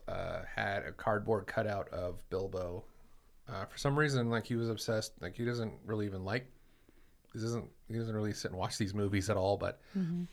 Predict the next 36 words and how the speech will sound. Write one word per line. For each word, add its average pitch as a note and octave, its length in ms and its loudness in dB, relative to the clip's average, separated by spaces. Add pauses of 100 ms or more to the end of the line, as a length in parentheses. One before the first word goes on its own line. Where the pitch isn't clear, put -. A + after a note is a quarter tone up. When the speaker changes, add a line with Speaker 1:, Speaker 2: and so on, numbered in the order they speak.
(440)
Speaker 1:
we A#2+ 120 6
were A2+ 140 6
at - 60 -4
Zerkers G#2+ 520 2
and G2 100 -4
they G2 40 -2
had G#2 160 2
all G2 80 0
those F#2+ 140 -4
cardboard G#2 420 -2
cutouts, F#2 440 -2
and G2+ 80 -2
he A2+ 60 2
was G#2 140 2
just G#2 200 -4
like, G#2 240 -2
"Oh, C3 200 2
that's, A#2 200 -2 (200)
I A#2 60 -2
want A#2 220 -4
that." A#2+ 400 -4
So, - 380 4
Speaker 2:
<laughs> F4 60 -4 (480)
Cool. F2+ 140 0
Speaker 1:
um, G2+ 340 4
we C#3 80 8
always E3+ 160 10
had D3+ 140 12
a - 20 6
good B2 160 6
scare A#2+ 400 8
<laughs> G#2 140 8
around A#2+ 260 12
the A2+ 80 6
house - 420 10
moving B2 200 12